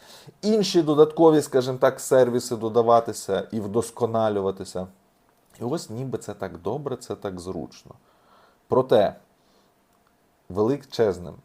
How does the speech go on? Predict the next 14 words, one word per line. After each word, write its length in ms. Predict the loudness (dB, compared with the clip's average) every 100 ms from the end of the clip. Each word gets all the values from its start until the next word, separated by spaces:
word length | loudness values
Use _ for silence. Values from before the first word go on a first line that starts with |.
| -14
запитанням 720 | -6 -6 -6 -6 -4 -6 -12 -16 _ -12
і 80 |
ключовим 640 | -10 -10 -10 -10 -12 -14 -16
запитанням 560 | -18 -12 -8 -6 -6
завжди 340 | -6 -6 -6 -8
буде 260 | -10 -10
залишатися: 880 | -10 -8 -10 -10 -12 -12 -16 -18 -20 _ -20 -20 _ -4
а 80 |
хто 480 | -4 -4 0 2 2 -4 _ _ _
тримає 540 | -6 -4 -4 -6 -8 -12
цей 320 | -8 -6 -6 -10
інструмент 500 | -20 -20 -18 -18 -18 -18
в 40 |
руках? 440 | -20 -18 -20 -20